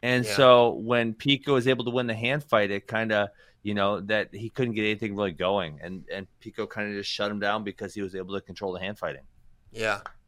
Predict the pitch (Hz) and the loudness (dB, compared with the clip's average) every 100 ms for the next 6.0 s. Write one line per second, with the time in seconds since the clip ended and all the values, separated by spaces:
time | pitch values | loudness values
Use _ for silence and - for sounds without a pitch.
0 | - - 110 107 110 107 120 120 113 110 | -20 -16 -14 -12 -12 -10 -12 -12 -10 -8
1 | - - 95 - _ _ - - - _ | -8 -12 -20 -20 _ _ -20 -20 -20 _
2 | 101 107 101 104 101 - 65 71 - _ | -12 -8 -6 -8 -10 -14 -18 -18 -20 _
3 | _ _ _ _ - _ _ - 117 120 | _ _ _ _ -20 _ _ -16 -6 -4
4 | 95 101 107 120 127 - _ _ _ - | -4 -8 -10 -12 -14 -18 _ _ _ -20
5 | - _ _ _ 202 208 208 208 202 180 | -20 _ _ _ 4 6 8 6 4 0